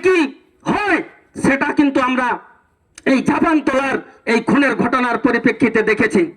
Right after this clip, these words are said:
এই আরজি করার ঘটনার পরিপ্রেক্ষিতে দেখেছি যে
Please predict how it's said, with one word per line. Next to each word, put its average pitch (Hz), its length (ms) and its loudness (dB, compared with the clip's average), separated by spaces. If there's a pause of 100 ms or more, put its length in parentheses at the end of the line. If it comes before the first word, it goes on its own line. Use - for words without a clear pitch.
(520)
এই 330 180 2 (440)
আরজি 339 300 2
করার 302 200 2 (100)
ঘটনার 320 440 0
পরিপ্রেক্ষিতে 311 640 0
দেখেছি 320 320 2 (640)
যে 330 120 4